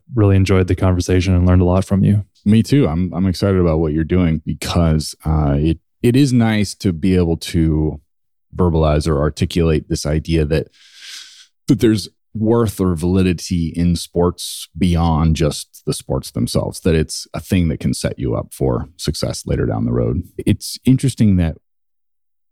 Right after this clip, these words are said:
Speaker 2: athletes, especially professional athletes, have gotten a, a rap as being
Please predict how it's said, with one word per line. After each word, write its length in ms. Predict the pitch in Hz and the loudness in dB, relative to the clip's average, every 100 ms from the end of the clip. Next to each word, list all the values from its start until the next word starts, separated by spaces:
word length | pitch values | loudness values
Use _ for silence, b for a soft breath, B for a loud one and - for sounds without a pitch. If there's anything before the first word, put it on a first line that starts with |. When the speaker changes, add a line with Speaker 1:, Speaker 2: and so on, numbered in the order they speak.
| _ | _
Speaker 2:
athletes, 460 | 123 127 98 90 | 0 2 2 0
especially 340 | - - 113 92 | -2 -2 0 0
professional 440 | 85 - 135 90 | -2 0 0 2
athletes, 320 | 85 82 85 | 0 0 -2
have 100 | - | -2
gotten 260 | 92 101 90 | 0 0 0
a, 140 | 85 85 - | -2 -4 -4
a 100 | 82 | 0
rap 420 | 92 113 104 - - | 2 2 0 -4 -4
as 520 | 87 82 80 80 - | -2 0 2 0 -2
being 460 | - 90 80 76 | 0 2 2 0